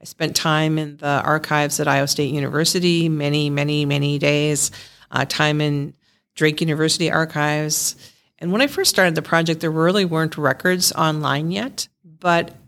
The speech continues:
within a year or so, um, these companies came into being where they were taking old archives,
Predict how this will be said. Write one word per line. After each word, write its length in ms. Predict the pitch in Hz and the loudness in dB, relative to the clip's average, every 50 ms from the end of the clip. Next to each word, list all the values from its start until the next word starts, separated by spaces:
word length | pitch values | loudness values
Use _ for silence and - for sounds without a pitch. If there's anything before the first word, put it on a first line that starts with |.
| _ _ _ _ | _ _ _ _
within 340 | - 196 175 175 - 240 247 | -16 -14 -6 -4 -2 0 2
a 200 | 247 208 160 - - - - _ | 2 0 0 -2 -8 -20 -20 _
year 480 | - 185 170 170 175 180 185 196 202 | -20 -16 -10 -4 0 2 2 2 2
or 60 | 202 196 | 2 2
so, 480 | - - 196 180 185 185 190 196 196 - - - - - - - - _ _ | 2 2 2 4 4 4 2 0 -2 -6 -12 -20 -20 -20 -20 -20 -20 _ _
um, 400 | 170 170 165 165 165 160 156 165 | -2 0 0 2 0 0 -2 -4
these 420 | 165 175 170 170 170 - - - - _ _ _ _ _ - - | -6 -8 -10 -10 -12 -16 -18 -20 -20 _ _ _ _ _ -4 0
companies 420 | - 202 196 - 214 196 180 - | 0 2 2 2 2 2 2 2
came 260 | - - 196 185 175 | 0 0 2 2 4
into 580 | 175 175 170 165 160 - - - - 170 160 151 | 4 2 2 0 -4 -6 -6 -2 0 0 0 0
being 300 | 147 170 170 170 175 175 | 0 0 2 2 2 4
where 120 | 170 165 | 2 2
they 100 | 160 156 | 2 2
were 120 | 156 156 151 | 2 0 0
taking 360 | - 175 175 165 156 160 - - | 0 -2 -2 0 -2 -4 -4 -2
old 520 | - 185 180 180 175 175 180 175 175 - - - - _ _ _ _ _ _ _ - | 0 0 2 2 2 2 2 0 0 -4 -10 -18 -20 _ _ _ _ _ _ _ 0
archives, 880 | 160 170 180 180 - 180 175 165 151 151 151 147 160 156 - - - | 2 2 2 2 2 2 2 2 2 2 0 -2 -4 -6 -8 -10 -12